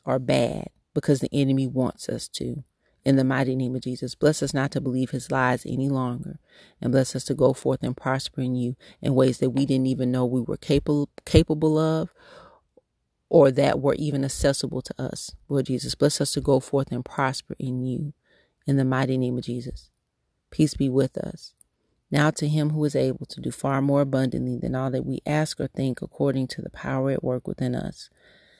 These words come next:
To him be glory in the church and in Christ Jesus throughout all generations, forever and ever. Amen. Our Father in heaven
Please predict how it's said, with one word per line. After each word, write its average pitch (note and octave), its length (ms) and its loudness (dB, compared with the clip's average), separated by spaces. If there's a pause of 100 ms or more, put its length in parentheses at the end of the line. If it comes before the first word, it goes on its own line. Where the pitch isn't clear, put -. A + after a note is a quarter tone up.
(300)
To D3 100 2
him C#3+ 240 4
be B2 120 -2
glory C#3 360 2
in C#3+ 100 2
the C#3+ 80 0
church C3 400 -4
and C3 80 -2
in C3 120 -2
Christ C3+ 360 -4
Jesus C3 380 -6 (440)
throughout B2+ 240 0
all B2+ 180 4
generations, C3+ 760 -2
forever C3 340 -2
and C3+ 120 0
ever. B2+ 300 -4 (100)
Amen. B2+ 460 -2 (640)
Our C3+ 100 -2
Father C#3 640 -2 (380)
in C3+ 100 -2
heaven C#3 560 -2